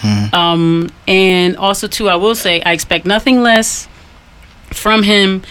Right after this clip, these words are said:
Speaker 2: because he has the money to do what he needs to do. Just like I said the same thing about Nicki Minaj.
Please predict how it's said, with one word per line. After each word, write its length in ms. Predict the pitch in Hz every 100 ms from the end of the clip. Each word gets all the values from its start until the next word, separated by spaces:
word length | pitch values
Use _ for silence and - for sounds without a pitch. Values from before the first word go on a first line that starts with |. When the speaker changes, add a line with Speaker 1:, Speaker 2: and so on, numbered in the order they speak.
| - -
Speaker 2:
because 280 | 214 220
he 100 | 220
has 140 | 214 208
the 120 | 208
money 520 | 202 277 285 175 185 - - - - - -
to 100 | 214
do 480 | 214 262 254 240 - -
what 180 | 240 269
he 80 |
needs 240 | 269 294 294
to 80 | 254
do. 300 | - 427 202
Just 180 | 220
like 140 | 240 233
I 60 | 233
said 160 | 247
the 60 | 226
same 200 | 240 240
thing 160 | 240 247
about 240 | 233 240
Nicki 220 | 247 247
Minaj. 520 | 240 277 359 208 156